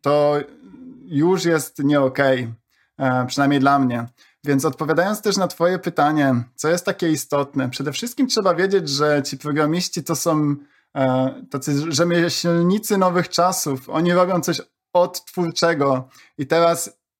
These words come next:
jeżeli źle do tego podejdziemy i powiemy takiemu programiście: „Słuchaj, wiesz co,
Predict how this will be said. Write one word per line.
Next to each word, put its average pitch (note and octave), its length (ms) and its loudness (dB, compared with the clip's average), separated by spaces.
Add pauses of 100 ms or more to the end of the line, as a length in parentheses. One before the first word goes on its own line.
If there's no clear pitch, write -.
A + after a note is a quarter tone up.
(280)
jeżeli F3 520 2
źle D#3 260 2
do A#3 100 0
tego G#3 240 2
podejdziemy E3+ 680 0
i C3+ 60 -2
powiemy E3 400 -2
takiemu D3+ 360 -2
programiście: C#3 720 -2
„Słuchaj, C#3+ 400 -2
wiesz C3+ 180 -4
co, E3 300 0